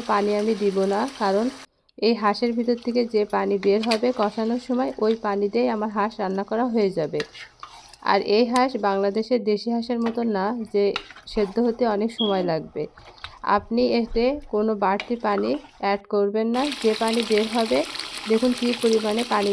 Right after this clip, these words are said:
বের হয়েছে, আর এই পানিতেই আমার হাঁস রান্না করা হয়ে যাবে। নারকেলের দুধ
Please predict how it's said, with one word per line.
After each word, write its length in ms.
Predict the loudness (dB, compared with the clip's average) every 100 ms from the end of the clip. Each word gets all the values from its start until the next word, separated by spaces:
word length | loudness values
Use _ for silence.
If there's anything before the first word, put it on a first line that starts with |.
| 2
বের 160 | 2 2
হয়েছে, 300 | 0 0 0 -2 0 0
আর 80 | 4
এই 60 | 2 0
পানিতেই 380 | -2 -2 0 -2
আমার 160 | 0 -2 -2
হাঁস 160 | -2 -2
রান্না 240 | -4 -4 -2
করা 140 | -2 0
হয়ে 160 | 0 0 -2
যাবে। 220 | -4 -6 -8 -12 -12 -12 -10 -8 -2 2
নারকেলের 480 | 2 2 0 2 2
দুধ 160 | 0